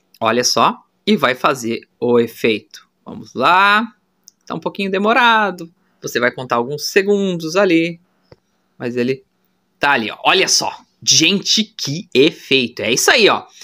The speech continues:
Então a gente vai pegar a mesma posição dele, vai virar o vídeo pra gente e vai filmar, tá?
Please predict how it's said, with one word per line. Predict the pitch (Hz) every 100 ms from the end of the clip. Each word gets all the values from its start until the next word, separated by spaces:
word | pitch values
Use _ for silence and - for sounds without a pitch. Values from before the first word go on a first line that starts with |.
| - -
Então | - 123 220
a | 233
gente | 220 214
vai | 196
pegar | 175 160
a |
mesma | 190 349 302
posição | 269 226 214 - 165
dele, | 175 208 190 190
vai | 160 139
virar | 131 120
o |
vídeo | 107 117 110 123
pra | 175 247
gente | 254 202 202 233 240 -
e | 180
vai | 135 120 110 -
filmar, | - - 156 117 - _
tá? | 95 123 -